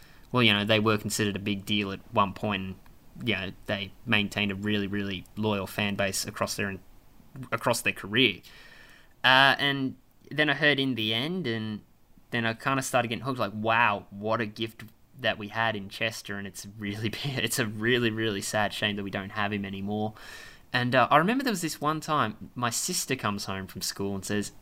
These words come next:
"Oh, my friend told me that, uh, I told my friend that you're into metal, and this is what he kinda likes." And so she said, "This is a list of <laughs> songs that my friend says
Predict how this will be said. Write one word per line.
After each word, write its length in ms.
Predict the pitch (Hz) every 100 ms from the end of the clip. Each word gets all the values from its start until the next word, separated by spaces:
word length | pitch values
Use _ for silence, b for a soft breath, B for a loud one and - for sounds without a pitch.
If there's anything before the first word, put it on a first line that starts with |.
| - -
"Oh, 160 | 139 - - - -
my 160 | 131 123
friend 280 | - 151 143
told 200 | 135 123
me 80 | 117
that, 200 | 113 - - - - - 120
uh, 140 | 120
I 120 | 127 135
told 200 | 151 135
my 100 | 120
friend 240 | 127 117
that 100 | 110
you're 100 | 117
into 120 | 107
metal, 420 | 107 113 107 101 -
and 260 | 104 101
this 140 | 107 113
is 80 |
what 160 | 110 104 -
he 180 | - 104
kinda 300 | 95 110 101
likes." 580 | 98 107 92 107 - - B B B B B B
And 260 | 120 117 113
so 200 | 123 120
she 180 | 117 135
said, 420 | - 131 123 120 B B B B B
"This 240 | 151 170 170
is 100 | 160
a 60 |
list 360 | 143 131 147 -
of 100 | 131
<laughs> 140 | - -
songs 500 | 139 135 139 - 135 B B B -
that 220 | 127 107
my 100 | 123
friend 300 | - 135 127
says 360 | - 127 117